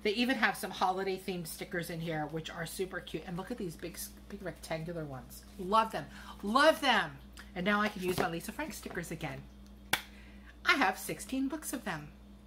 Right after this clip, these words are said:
Of course, anybody who has seen my haul videos before, like the one where I found the big chenille yarn at Walmart, if I remember, I'll link it there.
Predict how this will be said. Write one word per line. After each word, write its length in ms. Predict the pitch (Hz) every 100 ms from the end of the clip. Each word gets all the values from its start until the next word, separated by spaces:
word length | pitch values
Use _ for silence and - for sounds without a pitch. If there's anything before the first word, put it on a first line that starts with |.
| - - - - - - - - - - - - - - - - - - - - - -
Of 320 | - - -
course, 240 | 240 240 -
anybody 380 | 277 294 262 233
who 100 | 220
has 120 | 202
seen 200 | 269 269
my 120 | 233
haul 240 | 214 202 190
videos 340 | 190 175 170
before, 400 | 165 - 151 202 -
like 180 | 196
the 80 | 196
one 220 | 185 185
where 80 | 180
I 60 | 165
found 240 | 180 170
the 40 | 160
big 140 | 170
chenille 380 | - 175 185 180
yarn 400 | 170 160 196 240
at 100 | 175
Walmart, 380 | 165 185 226 226
if 100 | 180
I 100 | 170
remember, 360 | 170 170 208
I'll 200 | 170 175
link 240 | 160 175 185
it 140 | 170
there. 340 | 165 175 233